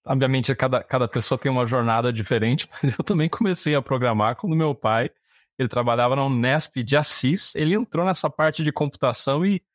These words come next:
ajudou a desenvolver o centro de computação da Unesp. Nem sabia o que que era computador, ele conseguiu o computador velho, a gente começou a mexer, e eu entrei nessa, meu irmão entrou nessa, e a gente acabou entrando nessa, e também era uma coisa muito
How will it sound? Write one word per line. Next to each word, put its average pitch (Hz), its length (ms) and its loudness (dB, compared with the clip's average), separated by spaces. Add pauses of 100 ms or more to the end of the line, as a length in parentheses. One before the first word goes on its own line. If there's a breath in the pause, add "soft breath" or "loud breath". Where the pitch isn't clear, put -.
(180)
ajudou 151 440 0
a - 20 0
desenvolver 156 420 -2
o 151 120 0
centro 180 460 0
de 151 120 -2
computação 151 720 -2
da 170 100 0
Unesp. 135 580 -2 (460)
Nem 349 120 -2
sabia 147 360 -2
o 151 40 -2
que - 140 -14
que - 80 0
era 151 140 2
computador, 127 520 0
ele 123 100 0
conseguiu 143 360 -2
o - 20 -8
computador 139 500 -2
velho, 131 200 0
a 139 40 0
gente 143 160 -2
começou 139 380 -2
a 151 40 0
mexer, 135 440 0 (460 soft breath)
e 165 180 0
eu 170 140 2
entrei 202 280 0
nessa, 175 380 0
meu 156 120 2
irmão 156 180 0
entrou 165 300 0
nessa, 139 440 0
e 117 280 0
a 117 60 4
gente 131 220 0
acabou 143 520 -2 (100)
entrando 135 440 0
nessa, 135 340 0 (460)
e 139 60 -2
também 165 260 -2
era 240 80 0
uma 247 140 -2
coisa 175 240 -2
muito 160 480 0